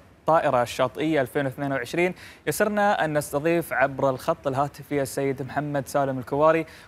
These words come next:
وهو عضو مجلس إدارة الاتحاد القطري للكرة الطائرة. في البداية حياك الله ويانا،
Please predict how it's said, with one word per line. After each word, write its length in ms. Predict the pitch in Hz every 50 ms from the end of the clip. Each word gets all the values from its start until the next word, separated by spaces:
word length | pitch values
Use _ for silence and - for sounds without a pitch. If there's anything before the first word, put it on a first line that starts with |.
| -
وهو 220 | - 139 156 156 156
عضو 280 | 151 190 196 202 190
مجلس 440 | 165 156 160 160 160 160 - - -
إدارة 320 | 143 131 143 143 151 143 -
الاتحاد 420 | 139 127 113 - 143 - 139 135 135
القطري 520 | 131 131 - 139 135 - 139 135 135 139
للكرة 340 | 131 127 123 - - 135 131
الطائرة. 320 | 123 - 156 151 151 143
في 80 | - -
البداية 340 | 147 143 147 170 170 170 156
حياك 320 | - 160 160 156 143 175
الله 140 | 165 160 160
ويانا، 440 | 160 160 165 180 185 180 175 175